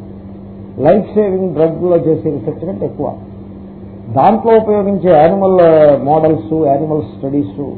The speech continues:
లైఫ్ సేవింగ్ డ్రగ్స్ కి ఉపయోగించే యానిమల్ స్టడీస్ కంటే ఎక్కువ. కాస్మెటిక్, మీరు ఇది please take it from me.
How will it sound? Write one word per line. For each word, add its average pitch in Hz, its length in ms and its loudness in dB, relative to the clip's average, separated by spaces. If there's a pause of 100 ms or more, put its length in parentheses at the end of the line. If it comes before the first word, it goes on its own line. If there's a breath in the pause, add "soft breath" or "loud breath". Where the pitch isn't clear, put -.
(480)
లైఫ్ 165 240 0
సేవింగ్ 185 300 -2
డ్రగ్స్ 151 360 -4
కి 147 160 -4
ఉపయోగించే 139 580 -6
యానిమల్ 135 600 -4
స్టడీస్ - 520 -8
కంటే 165 240 -6
ఎక్కువ. 147 240 -8 (420)
కాస్మెటిక్, 151 520 -6 (1200)
మీరు 135 180 -6
ఇది 123 160 -6
please 147 360 -8
take 151 140 0
it 151 220 -12
from 117 100 -8
me. 113 100 -8